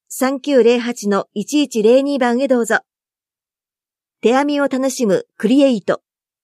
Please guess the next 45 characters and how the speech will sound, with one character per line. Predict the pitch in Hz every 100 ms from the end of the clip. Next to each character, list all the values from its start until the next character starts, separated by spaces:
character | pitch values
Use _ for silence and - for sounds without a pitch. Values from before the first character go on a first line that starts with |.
| _ -
毎 | 233 269
月 | - - 233 -
第 | 165 226 277
一、 | - 262 214
第 | 269
三 | 269 262 247
木 | 240 262
曜 | 262 247
日、 | 185 - _ _ _ -
午 | 269
後 | 247
一 | 233 262
時 |
半 | 254 269 240
か | 208
ら |
四 | 196 233
時 | 220
ま | 208
で。 | 170 - _ _ _ _ -
場 | 226
所 | 240
は | 233 233 _ -
滝 | 240 294
野 | 294
川 | 262 208
文 | 226 247
化 | 247
セ | 254
ン | 226
タ | 190 175
ー |
で。 | - - _ _ _ _ _
費 | -
用 | 294 254
は | 220 190
二 | 214
ヶ | 285
月 | 277 254 208
五 | 196
千 | 233 220
円 | 214
で | 196 151
す。 | - _ _ _ _ _ _ _ _ _
全 | 220